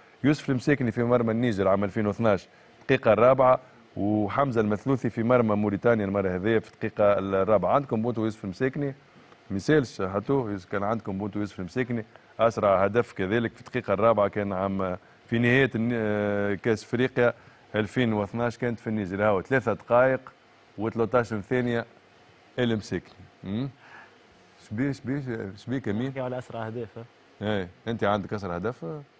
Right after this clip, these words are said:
Speaker 2: دقيقة.
Speaker 1: الكاميرون أنت وقتها.
Speaker 2: إيه.
Speaker 1: إيه، إيه.
Speaker 2: دقيقة.
Speaker 1: وقت فين دقيقة؟
Speaker 2: دقيقة.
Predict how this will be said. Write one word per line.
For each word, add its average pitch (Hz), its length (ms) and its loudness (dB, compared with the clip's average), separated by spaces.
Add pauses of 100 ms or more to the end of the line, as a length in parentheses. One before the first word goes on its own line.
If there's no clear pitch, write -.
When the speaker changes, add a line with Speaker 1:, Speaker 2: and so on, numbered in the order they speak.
Speaker 2:
دقيقة. 110 440 -16
Speaker 1:
الكاميرون 139 540 2
أنت 98 120 -6
وقتها. 104 320 -6 (300)
Speaker 2:
إيه. 131 60 2
Speaker 1:
إيه، 175 100 4
إيه. 147 160 0
Speaker 2:
دقيقة. 135 260 -10 (440)
Speaker 1:
وقت 107 160 -8
فين 147 220 -2
دقيقة؟ 90 400 -4 (280)
Speaker 2:
دقيقة. 123 160 -12